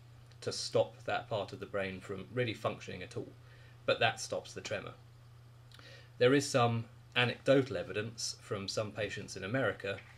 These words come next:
that, um, having deep brain stimulation, and in one case it was for Tourette's and not Parkinson's, um, actually made the person more creative. So the,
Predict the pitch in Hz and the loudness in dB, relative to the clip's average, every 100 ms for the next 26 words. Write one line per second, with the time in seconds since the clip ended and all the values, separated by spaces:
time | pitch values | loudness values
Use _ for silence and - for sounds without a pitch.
0 | - - - 107 104 - - - - 101 | -20 -20 -4 0 0 -2 -12 -10 -4 0
1 | 98 98 98 - - - - - - 143 | 0 -2 -8 -14 -20 -20 -20 -8 0 4
2 | 127 117 120 120 - 107 101 - 107 101 | 4 2 -2 -2 0 0 0 -4 0 4
3 | 113 113 98 98 101 101 110 107 104 98 | 2 2 -4 -4 -6 -4 -4 -4 -4 -4
4 | 104 - - - 90 - 104 123 - - | -4 -6 -8 -8 -8 -8 -2 -2 -2 -6
5 | - 87 90 95 - - 107 104 95 92 | -8 -8 -8 -10 -10 -6 -4 -4 -6 -8
6 | 85 92 - - - - - - 107 107 | -8 -10 -12 -14 -20 -20 -12 -2 0 0
7 | - - 139 131 139 120 117 120 123 113 | -6 -8 -4 -2 0 2 2 0 -2 -2
8 | 113 107 107 104 - - 117 120 117 - | -2 -4 0 0 -2 0 4 4 2 -10
9 | - - - - - - 101 98 | -14 -20 -20 -20 -20 -4 -2 -2